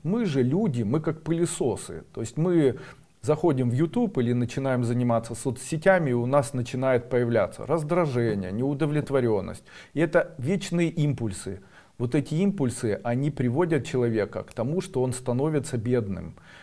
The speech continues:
Если у человека очень много хороших, тёплых импульсов, то богатым. Доказательства. Смотрите, бедный очень человек, страдающий человек, очень богатый,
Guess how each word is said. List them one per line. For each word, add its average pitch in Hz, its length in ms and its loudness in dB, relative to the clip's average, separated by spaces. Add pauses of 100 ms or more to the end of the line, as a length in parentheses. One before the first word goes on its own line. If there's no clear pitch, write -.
(160)
Если 135 280 -2
у 147 100 2
человека 143 320 2
очень 135 240 2
много 123 320 2
хороших, 131 580 0
тёплых 180 420 2
импульсов, 110 480 -2
то 123 100 -4
богатым. 113 640 2
Доказательства. 104 920 -4
Смотрите, 113 520 -6 (920)
бедный 202 520 2
очень 127 380 2
человек, 113 500 0
страдающий 113 720 0
человек, 92 600 -4
очень 170 320 0
богатый, 190 640 4